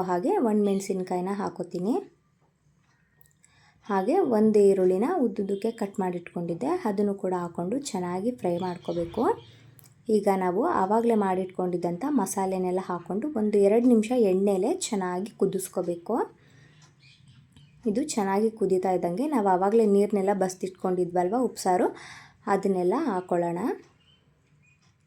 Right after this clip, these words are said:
ಅದನ್ನೆಲ್ಲ ಹಾಕ್ಕೊಂಡು ಚೆನ್ನಾಗಿ ಮಿಕ್ಸ್ ಮಾಡ್ಕೋಬೇಕು. ಉಪ್ಪನ್ನು ನೀವು ಇವಾಗಲೇ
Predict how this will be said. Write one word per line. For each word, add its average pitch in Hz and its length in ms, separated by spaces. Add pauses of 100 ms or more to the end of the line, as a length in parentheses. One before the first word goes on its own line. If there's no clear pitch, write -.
(680)
ಅದನ್ನೆಲ್ಲ 190 480
ಹಾಕ್ಕೊಂಡು 185 440 (200)
ಚೆನ್ನಾಗಿ 185 480 (1200)
ಮಿಕ್ಸ್ - 300
ಮಾಡ್ಕೋಬೇಕು. 175 540 (220)
ಉಪ್ಪನ್ನು 226 380 (100)
ನೀವು 185 160 (160)
ಇವಾಗಲೇ 196 340